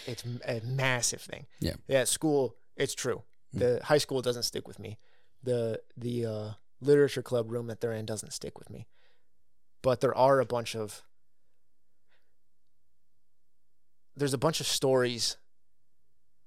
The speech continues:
Speaker 1: books, movies, where we even talked about it with Cyberpunk. Night City.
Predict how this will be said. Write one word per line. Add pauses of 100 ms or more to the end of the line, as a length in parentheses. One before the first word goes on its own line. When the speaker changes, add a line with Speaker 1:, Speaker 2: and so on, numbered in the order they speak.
(180)
Speaker 1:
books, (400)
movies, (440)
where (600)
we
even
talked
about
it
with
Cyberpunk. (420)
Night
City.